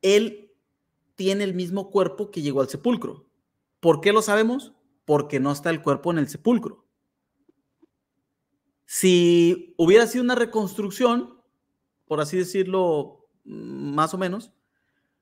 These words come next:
es, quedaría el sepulcro, estaría el cuerpo, el cuerpo muerto, o como le podríamos decir, el cuerpo destrozado de Jesús.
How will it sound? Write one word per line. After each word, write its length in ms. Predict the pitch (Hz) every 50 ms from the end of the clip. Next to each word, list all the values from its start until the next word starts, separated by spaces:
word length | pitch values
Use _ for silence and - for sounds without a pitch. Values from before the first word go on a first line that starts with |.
| _ _
es, 180 | _ 151 147 -
quedaría 480 | - 180 165 156 151 151 156 165 170 180
el 100 | 185 185
sepulcro, 880 | - 214 208 208 233 220 208 185 - 202 202 202 220 - - - - -
estaría 640 | 139 123 - - 135 127 135 147 160 165 170 170 165
el 160 | 160 156 151
cuerpo, 1120 | - 185 175 170 165 170 - 180 180 180 175 175 175 175 170 170 170 165 160 160 151 - - -
el 200 | 147 143 135 -
cuerpo 1120 | - 165 147 147 147 - 170 170 165 160 160 156 151 147 143 139 139 135 - - - - 104
muerto, 760 | 110 120 113 101 - 147 147 160 175 180 170 - _ 196 190
o 460 | 190 180 175 160 151 - - 131 123
como 200 | - 156 156 156
le 80 | 151 147
podríamos 300 | 147 147 151 156 151 147
decir, 160 | - 165 147
el 80 | 143 147
cuerpo 460 | 156 151 147 - 165 165 156 151 147
destrozado 500 | 143 135 - - 147 143 165 180 185 190
de 100 | 196 190
Jesús. 460 | 202 208 - 277 285 294 - - _